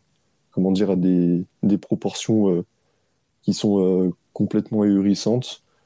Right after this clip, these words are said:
pour, je sais pas, euh, dix ou vingt balles. <laughs> Du coup, tu fais, euh, printer des gigaoctets, euh, sur Zcash pour, euh, dix balles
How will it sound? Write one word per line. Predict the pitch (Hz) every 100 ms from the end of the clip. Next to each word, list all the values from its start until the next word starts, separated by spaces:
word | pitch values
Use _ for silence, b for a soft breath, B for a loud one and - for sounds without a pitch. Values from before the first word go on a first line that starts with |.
| _ _
pour, | 101 95
je | 95 98
sais | -
pas, | - 98
euh, | 95 85
dix | 90 98 101 -
ou |
vingt | 95 92
balles. | 92 98 - -
<laughs> | - 143 - - - - -
Du | 101 98
coup, | 117
tu | 110 -
fais, | - 110
euh, | 104 95
printer | - 110 101 113
des | 101 95
gigaoctets, | 92 101 101 98 - 107
euh, | 104 92 87 - _ _ _
sur | - - 101
Zcash | 98 95 - 107 - 95
pour, | - 92 92
euh, |
dix | 90 95
balles | 92 104